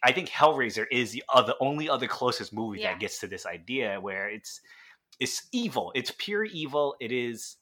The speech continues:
Speaker 1: I'm not gonna use the word chaos 'cause we, we, I don't know if we could assume that, but I guess sort
Speaker 2: It
Speaker 1: of.
Speaker 2: feels chaotic, at least to
Speaker 1: Right.
Speaker 2: our human brains.
Speaker 1: It's pure evil, but not by any of our religious standards of what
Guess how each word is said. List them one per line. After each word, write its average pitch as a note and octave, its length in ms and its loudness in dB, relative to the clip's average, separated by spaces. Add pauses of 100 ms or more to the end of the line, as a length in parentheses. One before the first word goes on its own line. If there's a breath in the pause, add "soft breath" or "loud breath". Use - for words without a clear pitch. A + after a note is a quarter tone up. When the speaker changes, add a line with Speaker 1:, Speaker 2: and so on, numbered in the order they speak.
(120)
Speaker 1:
I'm C#3 100 4
not G3 120 0
gonna D#3+ 160 -4
use B2+ 140 -8
the A#2+ 60 -8
word G#2+ 120 -6
chaos G2+ 340 2
'cause - 220 -16
we, G2+ 240 -6
we, G2 180 -12 (200)
I G#2 80 4
don't G#2 80 0
know F#2 60 -4
if F2+ 60 -8
we F#2+ 60 -10
could F#2 140 -10
assume F#2+ 300 -12
that, G2+ 200 -4 (120)
but F#2 160 -8 (200)
I G#2+ 100 4
guess G#2+ 240 2
sort - 360 -2
Speaker 2:
It G#3+ 60 0
Speaker 1:
of. G#3+ 100 -8
Speaker 2:
feels D4 340 2
chaotic, F#3+ 540 0
at F3+ 100 -2
least F#3+ 300 -10
to G#3+ 100 -6
Speaker 1:
Right. F#3+ 100 -2
Speaker 2:
our G3 120 4
human G#3 440 -8
brains. F3+ 560 -10
Speaker 1:
It's C3 140 -2
pure A3+ 380 4
evil, E3+ 440 0
but A#2 160 6
not C3 280 6 (140)
by A2+ 280 6
any A#2 680 -4
of G2+ 220 -8
our G#2+ 220 8
religious F#2+ 480 -6
standards F2 500 -4
of D#2 100 -14
what F#2 120 -12